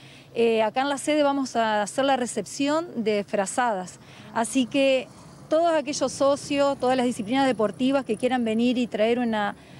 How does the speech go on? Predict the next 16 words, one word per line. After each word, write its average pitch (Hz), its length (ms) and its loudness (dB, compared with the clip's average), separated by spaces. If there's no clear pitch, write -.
frazada 262 600 0
y - 20 0
poder, 233 360 2
este, 226 540 0
colaborar 220 540 2
en 254 100 0
la 226 80 0
comunidad, 208 540 0
en 240 80 -4
los 220 100 0
lugares 220 300 0
que 226 100 -2
más 226 240 0
así 220 180 -4
lo 226 120 2
necesiten, 247 720 -4